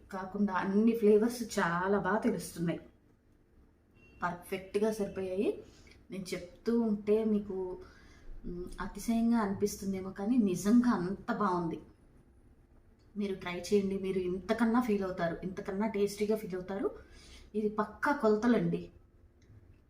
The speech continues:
కంపల్సరీ ఈ కొలతల్ని ఫాలో అవ్వండి.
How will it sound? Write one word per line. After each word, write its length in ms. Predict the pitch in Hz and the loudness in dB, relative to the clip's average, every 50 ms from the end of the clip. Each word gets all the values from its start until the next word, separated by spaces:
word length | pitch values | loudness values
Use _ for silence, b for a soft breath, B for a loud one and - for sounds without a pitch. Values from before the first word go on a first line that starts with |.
| _ - _ _ _ _ _ _ _ _ _ - | _ -20 _ _ _ _ _ _ _ _ _ -8
కంపల్సరీ 640 | 202 208 214 233 240 - 285 269 - 269 254 254 | -2 0 0 0 2 2 2 2 2 2 2 2
ఈ 80 | 294 254 | 2 2
కొలతల్ని 500 | - 214 208 208 208 240 240 233 233 214 | 4 4 4 4 4 4 4 4 4 2
ఫాలో 320 | - 208 185 180 196 214 214 | 2 0 2 2 4 4 4
అవ్వండి. 400 | 196 175 185 180 185 185 220 | 2 2 -2 -4 -2 0 2